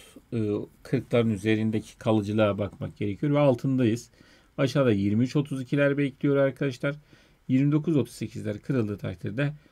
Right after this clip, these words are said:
otuz üç altmış, otuz yedi doksan şeklinde değerlendirilebilir.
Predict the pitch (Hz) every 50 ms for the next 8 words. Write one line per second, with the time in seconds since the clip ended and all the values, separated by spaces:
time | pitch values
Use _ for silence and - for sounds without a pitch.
0 | _ _ _ _ _ - 135 117 - 120 101 95 92 - 113 107 - 120 123 127
1 | 117 - - - 117 117 110 - - 110 110 110 107 107 104 98 - - 107 95
2 | - - 110 107 - - 139 135 120 110 98 98 98 98 98 98 104 113 139 151
3 | 139 104 87 - -